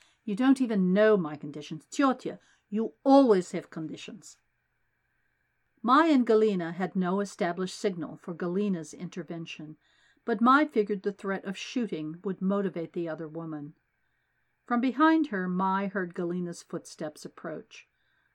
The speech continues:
Kolya saw his wife and glared at Mai.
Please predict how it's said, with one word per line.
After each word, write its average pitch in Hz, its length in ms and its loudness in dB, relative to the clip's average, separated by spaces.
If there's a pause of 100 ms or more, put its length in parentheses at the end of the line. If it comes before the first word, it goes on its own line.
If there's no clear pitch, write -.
Kolya 214 460 -2
saw 175 280 -4
his 175 240 -6
wife 170 440 -8
and 170 180 -8
glared 175 640 -6
at - 160 -14
Mai. 151 460 -12